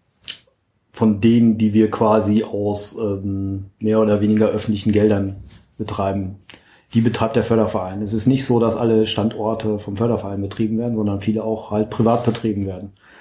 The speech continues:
Wo sich Leute an das bestehende Nicht-Richtfunknetz einfach mit drangehängt haben und sagt also in, <clears throat> ja, hier, ich hab jetzt irgendwie Sicht auf einen bestehenden Standort und, äh, jetzt möchte ich halt mitmachen.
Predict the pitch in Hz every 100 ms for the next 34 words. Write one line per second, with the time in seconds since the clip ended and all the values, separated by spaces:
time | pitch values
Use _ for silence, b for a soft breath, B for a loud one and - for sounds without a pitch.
0 | B B B B B B B _ _ _
1 | - 104 104 98 101 113 107 110 107 104
2 | 104 - 123 127 117 120 - - 110 120
3 | 127 117 113 110 107 110 107 - 104 101
4 | 110 139 135 131 117 117 117 117 104 107
5 | 110 101 104 101 98 - 113 101 101 98
6 | 104 _ _ 156 151 131 98 - - _
7 | - 107 107 104 107 107 104 - 117 113
8 | 104 123 113 - 107 110 101 113 - 110
9 | - 104 104 120 107 104 120 127 123 123
10 | 120 117 107 104 104 - 107 104 110 98
11 | 107 101 101 139 147 127 143